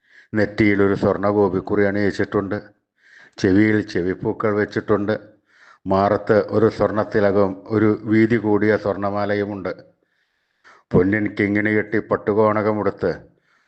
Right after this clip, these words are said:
ഒരു വെള്ളപ്പട്ട് കൂട്ടിക്കെട്ടി ഞൊറിഞ്ഞുടുത്തിട്ടുണ്ട്. കയ്യിൽ ഓടക്കുഴലും താമരയുമുണ്ട്. സ്വർണ്ണ കിരീടം ചാർത്തിയ കിരീടത്തിന്മേൽ രണ്ട് തിരുമുടിമാലകളും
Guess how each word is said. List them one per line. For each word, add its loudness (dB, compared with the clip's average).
ഒരു 2
വെള്ളപ്പട്ട് 2
കൂട്ടിക്കെട്ടി -2
ഞൊറിഞ്ഞുടുത്തിട്ടുണ്ട്. 0
കയ്യിൽ 0
ഓടക്കുഴലും 0
താമരയുമുണ്ട്. 0
സ്വർണ്ണ 0
കിരീടം 0
ചാർത്തിയ 0
കിരീടത്തിന്മേൽ -2
രണ്ട് 0
തിരുമുടിമാലകളും 0